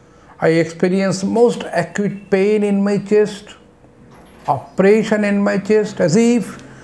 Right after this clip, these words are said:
a hot iron had been drawn in and hundred weight put on the top of it." The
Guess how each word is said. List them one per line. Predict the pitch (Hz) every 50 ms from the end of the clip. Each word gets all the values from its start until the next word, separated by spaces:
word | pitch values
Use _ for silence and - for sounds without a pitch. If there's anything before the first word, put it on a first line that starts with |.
| - - - - - -
a | - -
hot | 147 175 202 220 233 233 226 226
iron | 220 208 214 220 233 233 226 202 202
had | 202 202 185
been | 196 220 208
drawn | 175 156 165 190 214 226 233 233 233 226 220 226
in | 214 - 214 226 233 233 233 226 220
and | 208 202 190
hundred | 160 175 196 202 202 196 214 -
weight | 180 160 180 190 180 185 - -
put | - 180 175 165 170
on | 160 147 143
the | 147 143
top | - - 143 135 - - 123 -
of | - -
it." | - - - - - - - - _ _ _ _ - _ _ _ _ _ _ _ - _ _ _ _ _ _ _ _ _ _ _ _ - - - - - - - - _ _ _ - _ _ - - _ _ _ _ _ - _ _ _ - - _ _ - _ - _ _ _ _ _ _ _ _ _ _ _ - _ _ _ _ _ - - _ - - - 156
The | 165